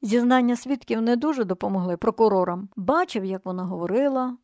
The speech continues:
вимагала видачі гальванічного обладнання, не певен, чи це та жінка, не чув розмови, бо вийшов. Це було все, що з них вдалося видобути. Найбільш викривальне свідчення дав командир відділу промислової охорони Туровецький.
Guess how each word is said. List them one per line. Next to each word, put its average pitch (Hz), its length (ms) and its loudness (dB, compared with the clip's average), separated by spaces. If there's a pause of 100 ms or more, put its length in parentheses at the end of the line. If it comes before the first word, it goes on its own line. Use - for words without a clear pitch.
вимагала 269 640 2
видачі 254 460 -2
гальванічного 208 880 -6
обладнання, 214 800 -2 (100)
не 233 180 0
певен, 285 460 0
чи 196 140 -8
це 190 180 -10
та 180 280 -6
жінка, 226 640 -4 (100)
не 233 140 0
чув 311 280 -2
розмови, 226 460 0
бо 175 160 -4
вийшов. 226 600 -6 (100)
Це - 140 -2
було 302 180 0
все, 320 320 -4
що 214 240 -6
з 202 60 -8
них 233 160 -6
вдалося 202 520 -6
видобути. 185 720 -8
Найбільш 208 440 -4
викривальне 208 600 0
свідчення 311 720 -2
дав 196 280 -2
командир 190 560 -2
відділу 185 340 -2
промислової 190 640 -4
охорони 202 640 -2 (100)
Туровецький. 196 880 -6